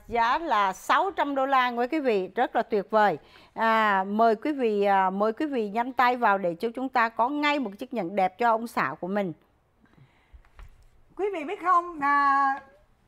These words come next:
Speaker 2: quý vị, tất cả những nữ trang á, Hiền Hòa để ở tiệm, cho nên là quý vị có thể ra tiệm, quý vị coi trực tiếp luôn.
Speaker 1: Ừ,
Speaker 2: Rồi.
Speaker 1: rồi.
Speaker 2: Đây là một cái bộ nữ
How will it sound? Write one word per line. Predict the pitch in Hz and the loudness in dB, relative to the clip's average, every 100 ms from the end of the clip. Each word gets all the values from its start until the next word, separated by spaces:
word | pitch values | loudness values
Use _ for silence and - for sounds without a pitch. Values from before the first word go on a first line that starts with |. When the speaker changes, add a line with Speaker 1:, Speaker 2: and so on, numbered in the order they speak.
| _ _ _ _ _ _ _ | _ _ _ _ _ _ _
Speaker 2:
quý | 359 415 | -6 -4
vị, | 302 262 262 | -4 -6 -4
tất | - - | -6 -2
cả | 269 | -4
những | 294 294 | -4 -8
nữ | 277 311 | -8 -6
trang | 349 339 339 | -2 -2 0
á, | 359 | -2
Hiền | 339 262 262 | -2 -4 -4
Hòa | 254 254 | -2 0
để | 233 233 | 0 -2
ở | 330 | -2
tiệm, | 330 240 214 233 - - | -4 -6 -6 -10 -14 -8
cho | 302 | -6
nên | 311 302 | -4 -4
là | 254 196 | -4 -6
quý | 359 | -10
vị | 262 | -10
có | - | -10
thể | - 233 | -10 -10
ra | 262 320 349 | -6 -4 -2
tiệm, | 339 262 220 208 | -4 -6 -8 -10
quý | 240 349 | -12 -14
vị | 247 | -14
coi | - 302 339 330 302 233 | -8 -4 -2 -4 -8 -12
trực | 285 - | -12 -10
tiếp | 302 381 | -10 -8
luôn. | 349 302 262 - - - - - - - - - - - - - - - | -4 -2 -2 -8 -20 -20 -20 -20 -20 -18 -14 -14 -12 -12 -12 -14 -20 -14
Speaker 1:
Ừ, | 190 185 175 135 131 - - | -10 -8 -8 -10 -12 -18 -12
Speaker 2:
Rồi. | 175 180 | -4 0
Speaker 1:
rồi. | 170 269 | 2 2
Speaker 2:
Đây | 302 339 | 0 0
là | 302 | 0
một | 262 247 254 | 0 -2 -2
cái | 370 | 0
bộ | 254 233 | 0 0
nữ | 240 302 | -6 -10